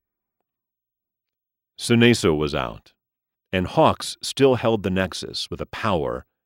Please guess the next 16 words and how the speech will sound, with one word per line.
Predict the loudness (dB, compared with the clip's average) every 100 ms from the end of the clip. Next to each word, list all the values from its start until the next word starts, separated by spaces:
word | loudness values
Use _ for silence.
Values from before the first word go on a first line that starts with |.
| _ -10
and | -8 -6
why. | -4 -4 -6 -12 _ _ _ _ _ _ _ _ _ _ _ _ _ _
Wizard | 2 4 4 0 2
ordered | 4 4 4
his | 2 -2
bots | -2 -2 -2 -4
to | -4
rush | 2 2 2 -4
the | -10
tower | -8 -8 -8 -12 -18 _
and | -8 -6
punched | -8 -8 -8
up | -8
a | -8
smoke | -10 0 0 0 -8
barrage. | -6 -6 -8 -12 -20